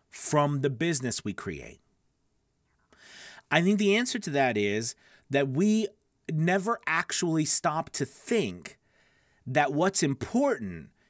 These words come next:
is the life we want to live, not the business we create. The business we create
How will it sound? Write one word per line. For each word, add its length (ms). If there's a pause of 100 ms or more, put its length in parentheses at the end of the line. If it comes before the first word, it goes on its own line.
(160)
is 260
the 100
life 520
we 160
want 220
to 60
live, 600 (1200)
not 420
the 140
business 580
we 140
create. 500 (960)
The 100
business 580
we 100
create 840